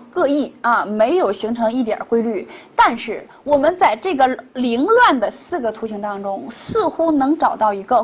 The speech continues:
共同的特征。同学们仔细观察一下，这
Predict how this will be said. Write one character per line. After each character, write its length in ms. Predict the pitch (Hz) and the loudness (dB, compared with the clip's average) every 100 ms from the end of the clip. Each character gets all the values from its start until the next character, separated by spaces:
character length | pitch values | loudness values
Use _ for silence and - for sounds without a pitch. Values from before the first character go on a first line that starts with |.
| 240 | 2
共 220 | - 494 | 2 2
同 160 | 226 - | 0 -6
的 100 | 208 | -8
特 160 | - 208 | -6 -6
征。 240 | 196 196 - - - - - | -4 -6 -10 -20 -20 -20 -10
同 160 | - 277 | 0 0
学 120 | 247 | 2
们 120 | 254 | -2
仔 160 | 269 240 | -4 -6
细 100 | - | -6
观 180 | 226 233 | 0 0
察 160 | 226 | -2
一 60 | 185 | -8
下， 260 | 185 170 - - - | -8 -10 -10 -18 -20
这 100 | - | -2